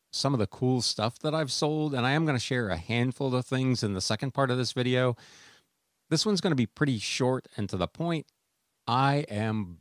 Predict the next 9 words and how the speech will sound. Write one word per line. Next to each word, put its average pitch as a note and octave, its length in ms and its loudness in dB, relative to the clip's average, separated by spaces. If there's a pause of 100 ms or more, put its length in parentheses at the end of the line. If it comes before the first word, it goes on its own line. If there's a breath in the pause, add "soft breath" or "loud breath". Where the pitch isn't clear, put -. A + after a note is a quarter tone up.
buried E2 720 0
in F2+ 220 -4
books. - 600 -2
<laughs> D3+ 800 0
If A2+ 140 -4
you A#2 100 2
caught F3+ 320 2 (100)
the A#2 360 0
podcast B2+ 580 0